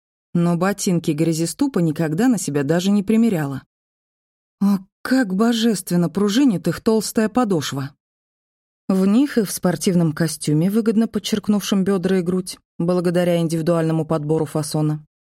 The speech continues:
Я просто воинственная амазонка. Не хватает только какого-нибудь длинноствольного оружия в руки.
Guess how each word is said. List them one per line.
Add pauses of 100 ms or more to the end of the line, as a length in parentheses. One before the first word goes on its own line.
(200)
Я
просто (140)
воинственная
амазонка. (640)
Не
хватает
только
какого-нибудь
длинноствольного
оружия
в
руки.